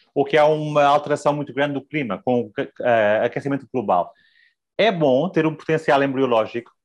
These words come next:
que nos permite depois explorar outras avenidas, não é? No fundo, a evolução é assim, não é? É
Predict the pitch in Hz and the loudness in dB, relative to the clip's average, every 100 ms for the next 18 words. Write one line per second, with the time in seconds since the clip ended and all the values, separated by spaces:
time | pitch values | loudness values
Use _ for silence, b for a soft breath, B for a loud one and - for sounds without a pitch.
0 | _ - 135 - 147 139 160 160 _ - | _ -10 -10 -6 -2 0 0 -4 _ -4
1 | 165 165 - - 156 151 - 196 208 143 | -4 -4 -12 -2 2 2 2 0 0 0
2 | 123 104 92 95 92 92 113 127 - 147 | 0 -2 -8 -8 -8 -10 -8 -6 0 0
3 | 147 156 160 175 196 202 180 170 - - | 0 -2 -2 0 -2 -4 -8 -8 -8 -6
4 | 139 b b b _ 143 135 - | -6 b b b _ 2 2 0